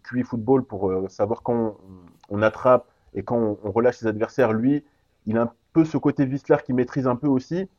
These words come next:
Tu, tu sens que, ben voilà, c'est, c'est un pro. Il sera pro, il va avoir, une, je pense, une assez longue carrière dans, dans la N F L. Mais effectivement, euh, pass rusher, c'est pas son truc.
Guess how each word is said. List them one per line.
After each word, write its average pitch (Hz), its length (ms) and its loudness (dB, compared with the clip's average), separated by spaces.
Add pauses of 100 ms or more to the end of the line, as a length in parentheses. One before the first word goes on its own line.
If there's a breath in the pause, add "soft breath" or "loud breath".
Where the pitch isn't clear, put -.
(200 soft breath)
Tu, 131 160 -6
tu - 120 -6
sens 190 280 0
que, 143 380 6 (180)
ben 107 120 4
voilà, 131 180 6
c'est, - 160 -16
c'est - 120 -6
un 143 80 4
pro. 110 340 0 (140)
Il 123 80 -8
sera 120 240 2
pro, 120 240 4
il 143 100 4
va 107 140 8
avoir, 110 240 4
une, 107 140 -10
je - 100 -20
pense, 123 200 -6
une 110 100 -2
assez 110 180 -4
longue 120 180 -2
carrière 110 280 0
dans, 101 220 -8
dans 101 120 -2
la 104 80 -2
N 101 180 -6
F - 80 -8
L. 139 160 0 (540)
Mais 110 100 0
effectivement, 120 540 0
euh, 104 120 4
pass 110 240 -4
rusher, 127 260 -2
c'est - 120 -12
pas 104 100 -4
son 104 120 -8
truc. - 160 -18